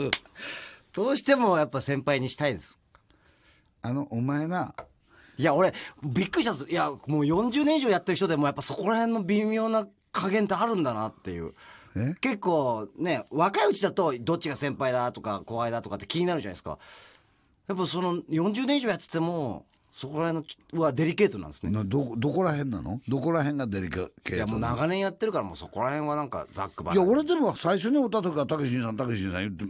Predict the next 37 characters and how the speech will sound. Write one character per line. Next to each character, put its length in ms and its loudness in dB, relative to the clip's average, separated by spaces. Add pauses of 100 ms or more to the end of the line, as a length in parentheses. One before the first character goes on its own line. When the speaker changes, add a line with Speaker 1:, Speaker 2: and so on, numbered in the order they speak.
(100)
Speaker 2:
ま 120 -2
し 80 -6
た 60 -6
か 100 -6
ら 100 -6
ね。 240 0 (640)
Speaker 1:
え、 80 0
た 120 4
け 100 2
し 40 -2
さ 100 6
ん 20 8
は 80 2
ど 140 2
う 20 2
や 60 0
っ 20 -6
て 160 -12
接 140 -12
す 140 -12
る 40 -20
ん 20 -20
で 0 -
す 60 -20
か？ 60 -20 (460)
Speaker 2:
あ、 280 0
「つ-、 20 -
つ 200 2
え 20 0
さ 180 0
ん」 60 -6
っ 40 -12
て 100 -8
言 80 -4
っ 20 -10
た 140 -12
の。 80 -10